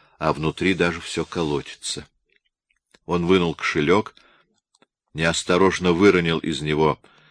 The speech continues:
царский десятирублёвый червонец, торопливо спрятал его,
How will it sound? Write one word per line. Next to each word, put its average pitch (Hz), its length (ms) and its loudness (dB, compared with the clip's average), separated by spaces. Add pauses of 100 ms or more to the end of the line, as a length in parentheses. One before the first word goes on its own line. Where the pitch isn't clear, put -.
(180)
царский 80 880 -2 (320)
десятирублёвый 85 920 2
червонец, 98 760 -2 (560)
торопливо 76 460 0
спрятал 87 540 -2
его, 87 320 0